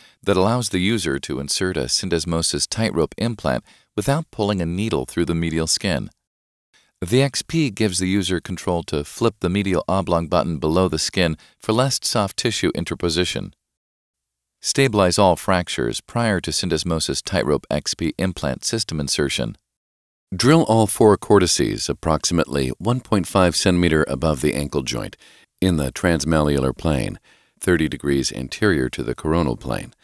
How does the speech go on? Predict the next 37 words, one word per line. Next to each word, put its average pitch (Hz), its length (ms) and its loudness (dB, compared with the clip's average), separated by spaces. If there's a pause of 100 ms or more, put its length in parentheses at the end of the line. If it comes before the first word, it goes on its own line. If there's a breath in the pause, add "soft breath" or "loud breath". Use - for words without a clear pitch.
(320 soft breath)
using 101 380 2
the 80 140 0
three - 200 0
point 95 280 0
seven 107 280 2
millimeter 67 440 2
X - 220 -4
P 76 180 -4
drill 71 220 0
bit. - 280 -16 (640 soft breath)
A 107 60 2
guide 135 260 0
wire 98 340 6
and 76 280 0
cannulated 90 520 0
three 107 220 -4
point 90 300 -4
seven 98 280 0
millimeter 95 320 0
drill 92 240 0
bit 95 200 -2
can 101 100 -4
also 107 240 0
be 78 140 -2
used. 78 420 0 (1160)
Insert 131 400 0
the - 80 -6
Tightrope 82 460 2
X 76 220 2
P 69 360 -2
through 80 160 -4
the 71 80 -2
fibula 92 480 -2
and 85 120 -4
tibia 90 300 0
bone 101 260 0
tunnel. 62 380 -2